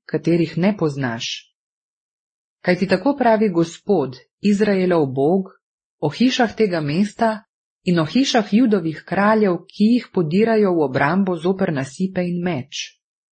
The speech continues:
Glej, jaz ga pripravim v pravi stan in zdravje, ter jih ozdravim in jim razodenem obilost miru in resnice. In nazaj pripeljem Judove ujetnike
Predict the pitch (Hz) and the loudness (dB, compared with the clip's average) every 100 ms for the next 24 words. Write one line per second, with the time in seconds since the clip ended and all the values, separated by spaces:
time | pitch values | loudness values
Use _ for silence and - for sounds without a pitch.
0 | _ _ _ _ _ _ _ _ _ _ | _ _ _ _ _ _ _ _ _ _
1 | 151 147 147 208 240 - _ _ - 165 | -4 0 2 2 0 -8 _ _ -2 0
2 | 226 233 277 226 214 185 175 165 147 135 | 2 2 0 0 0 2 0 0 -4 -4
3 | 151 156 226 233 208 - 185 180 185 190 | -2 0 2 0 -4 -2 0 -2 -2 -2
4 | 190 165 180 226 202 139 117 120 _ _ | -2 0 2 4 2 0 -4 -8 _ _
5 | _ _ _ _ 190 196 190 175 151 147 | _ _ _ _ 2 2 0 -2 -2 0
6 | 147 143 170 233 208 - 170 170 170 151 | 2 2 2 0 0 -4 -2 0 0 0
7 | 156 151 143 165 233 254 208 147 190 240 | 0 0 0 2 4 4 2 2 2 2
8 | 240 - 185 170 165 170 160 151 147 143 | 0 -2 -2 0 0 0 0 -2 -2 -6
9 | 139 131 107 123 - _ _ _ _ _ | -6 -6 -10 -10 -14 _ _ _ _ _
10 | _ _ _ _ _ _ _ _ 160 151 | _ _ _ _ _ _ _ _ -2 0
11 | 139 135 143 208 208 202 202 180 175 156 | -2 0 0 2 0 0 0 0 0 -2
12 | 151 202 226 214 214 214 196 190 165 160 | 0 2 2 0 2 2 0 -2 -6 -4
13 | 165 | -4